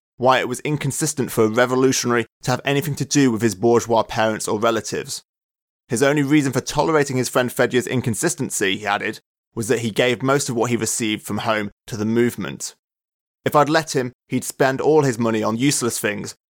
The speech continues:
Beautiful, he calls them, wouldn't you, Fedya?" He turned to his friend, patting him on the back affectionately. At the cafe, Goldman became aware of Fedya watching and studying her face. And so, to hide her embarrassment, asked Berkman,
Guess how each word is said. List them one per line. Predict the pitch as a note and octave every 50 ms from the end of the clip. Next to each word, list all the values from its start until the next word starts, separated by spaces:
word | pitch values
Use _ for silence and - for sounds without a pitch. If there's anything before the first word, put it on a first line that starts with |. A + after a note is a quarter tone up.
| _ _
Beautiful, | C3 D3+ F3+ E3+ - D#3 - C#3
he | A#2 A#2 A2+
calls | - - - A2+ A2 G2+ G#2
them, | G2+ G2+
wouldn't | B2 D#3+ E3+ -
you, | C3+ A#2+
Fedya?" | - - G2+ G2+ - G#2 G#2 G2 G2 - _ _ _ _
He | _ - A#2
turned | - - C3+ A#2+ A#2
to | - A#2
his | A#2 -
friend, | - - A#2+ A2+ A2 -
patting | - C3 B2 A2+ - B2+
him | A2+ G#2+
on | G#2+ G#2+
the | G#2
back | - - A2+ G#2+ -
affectionately. | - - - A#2+ - - - - A2 F#2+ - - G#2 G2 G2 - _ _ _ _ _ _ _ _ _ _ _ _ _ _ _ -
At | B2+ F#2+
the | C3 C#3 C3 C3
cafe, | - - E3+ D3+ - - D#3 D3+ D#3 D3
Goldman | A2+ - D3 C#3+ C#3+ C#3
became | B2+ - - C#3+ C3
aware | B2+ A#2+ A#2+ C3+ B2+ B2 A#2+
of | A#2
Fedya | - B2+ A#2+ A2 B2+ B2 A2 - _ _
watching | - A#2+ D3 - - - - C#3+ C3+ C3
and | B2+ B2
studying | - - - C#3+ C3+ C#3 C3 B2
her | A#2+ A#2+ A#2+
face. | - - D3 C3+ B2+ C3+ C3 - - - - - _ _ _ _ _ _ _ _ _ _ _
And | - - A2 A2 G#2+
so, | - - B2 A2+ A2
to | - B2+
hide | G#2+ A2+ D3 C#3+ C3+ A#2
her | B2+ A#2+
embarrassment, | A#2 A#2 G2 - C3+ C3+ C3 C3 - B2+ B2 - -
asked | C#3 C#3 - -
Berkman, | - C3 A#2+ G2 - - A#2+ A#2+ A#2